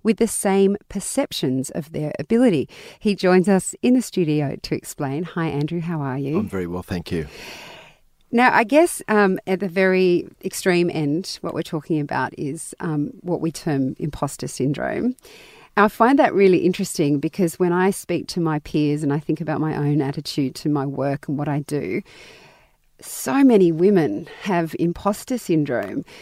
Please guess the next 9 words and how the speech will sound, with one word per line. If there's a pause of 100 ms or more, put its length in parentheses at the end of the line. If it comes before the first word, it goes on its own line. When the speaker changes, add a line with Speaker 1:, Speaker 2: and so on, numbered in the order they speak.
(260)
Speaker 1:
Is
this
something
that
you're
seeing (100)
starting
very
young?